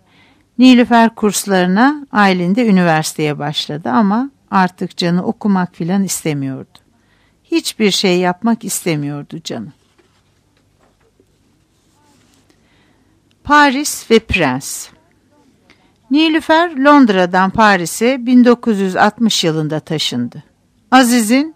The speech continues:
Londra'daki üniversite tahsili bitmiş. Ali Tansever de nihayet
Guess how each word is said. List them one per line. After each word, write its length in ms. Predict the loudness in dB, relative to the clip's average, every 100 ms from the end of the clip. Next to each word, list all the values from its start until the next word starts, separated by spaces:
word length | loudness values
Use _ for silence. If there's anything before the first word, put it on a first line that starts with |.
| -2
Londra'daki 720 | 4 6 6 2 0 -4 -2
üniversite 500 | 0 2 0 -2 -6
tahsili 640 | -4 0 0 -2 -8 -6 -8
bitmiş. 520 | -10 -12 -8 -8 -10 _ _ _ _ -4
Ali 200 | 0 0
Tansever 720 | 2 4 4 2 0 2 2 2
de 140 | 4
nihayet 520 | 4 4 0 -2 -6